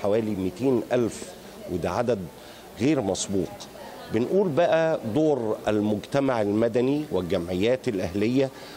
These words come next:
والمراكز الطبية المتخصصة والأجهزة التنفيذية، وده اللي عملناه في محافظة البحر الأحمر.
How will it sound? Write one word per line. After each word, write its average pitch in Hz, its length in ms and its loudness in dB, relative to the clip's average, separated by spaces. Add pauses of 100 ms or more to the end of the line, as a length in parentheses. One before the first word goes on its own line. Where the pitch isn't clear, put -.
(160)
والمراكز 101 600 2
الطبية 113 460 2
المتخصصة 104 840 0 (460)
والأجهزة 104 1160 2
التنفيذية، 73 840 -4 (380)
وده 104 180 2
اللي 160 160 2
عملناه 107 380 2
في 107 180 -2
محافظة 104 460 -4
البحر 107 360 -4
الأحمر. 135 320 0